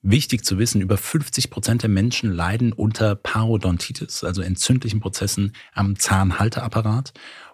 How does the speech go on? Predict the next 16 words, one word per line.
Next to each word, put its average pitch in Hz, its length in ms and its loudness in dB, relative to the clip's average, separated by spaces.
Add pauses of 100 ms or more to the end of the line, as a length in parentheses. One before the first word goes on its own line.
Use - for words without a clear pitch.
Und 113 260 2
neunzig 127 560 4
Prozent 110 380 0
der 95 100 2
Menschen 101 480 0 (100)
leiden 98 300 0
oder 120 160 2
litten 117 240 0
schon 113 160 0
mal 107 120 0
an 95 160 -2
Karies. 123 540 0
Und 98 100 0
das 98 140 0
ist - 140 -4
damit 101 340 2